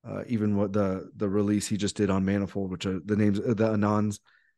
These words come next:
they were like, these are quote unquote traditional Matt Cain pieces versus what was produced. And so I think that the, the divergence in expectations and what was delivered created a, a pretty substantial conflict.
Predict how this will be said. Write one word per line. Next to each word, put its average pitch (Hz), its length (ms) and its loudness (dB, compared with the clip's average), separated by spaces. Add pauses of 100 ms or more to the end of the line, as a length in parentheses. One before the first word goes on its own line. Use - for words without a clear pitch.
(120)
they 123 100 4
were 123 120 6
like, 120 280 2
these 123 180 2
are 120 100 4
quote 110 320 -6
unquote 107 280 -2
traditional 104 380 -2
Matt 92 240 -4
Cain 101 300 -8
pieces 120 400 -4
versus 101 600 -4 (1600)
what 107 300 0
was 104 260 0
produced. 113 800 -2
And 113 180 0
so 120 200 4
I 113 80 6
think 117 240 0
that 110 340 -2
the, 107 520 -2
the 110 120 -2
divergence 113 1000 0 (440)
in 110 120 -2
expectations 107 800 -2
and 101 180 0
what 101 100 2
was 101 120 -2
delivered 107 560 -2
created 110 500 2
a, 104 300 -2
a 110 40 -4 (180)
pretty 127 280 4
substantial 107 680 -2
conflict. 113 600 -2